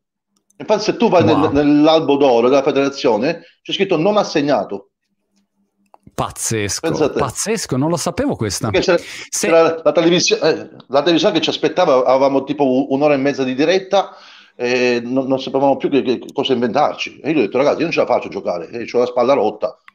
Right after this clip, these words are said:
Speaker 1: E Va-, Valentino il ginocchio, se, se non mi sbaglio, se mi ricordo bene. E quindi abbiamo abbandonato tutte e due. Faceva, "Vabbè, ma ne iniziate, uno vince". E no, io facevo, "Eh, scusa,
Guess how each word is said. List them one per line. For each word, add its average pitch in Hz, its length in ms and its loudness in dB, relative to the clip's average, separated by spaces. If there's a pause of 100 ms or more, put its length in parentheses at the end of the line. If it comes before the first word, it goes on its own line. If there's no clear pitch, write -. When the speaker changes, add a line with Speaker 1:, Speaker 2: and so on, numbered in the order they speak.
(100)
Speaker 1:
E 98 160 -8
Va-, 113 180 0
Valentino 135 420 2
il 127 60 0
ginocchio, 135 460 0
se, - 140 -8
se 120 60 -4
non 120 120 -2
mi 120 80 0
sbaglio, 107 520 0
se 131 140 -6
mi 113 80 -8
ricordo 110 280 -6
bene. 110 340 -8 (420)
E 131 80 -10
quindi 214 200 0
abbiamo 139 180 4
abbandonato 131 380 2
tutte 180 260 0
e 147 80 0
due. 156 500 2 (280)
Faceva, 170 260 2
"Vabbè, 233 260 4
ma 165 100 4
ne 202 80 2
iniziate, 208 420 4
uno 165 200 4
vince". 139 440 0
E 139 40 -6
no, 156 220 0
io 104 60 0
facevo, 117 480 0
"Eh, 151 100 2
scusa, - 340 -2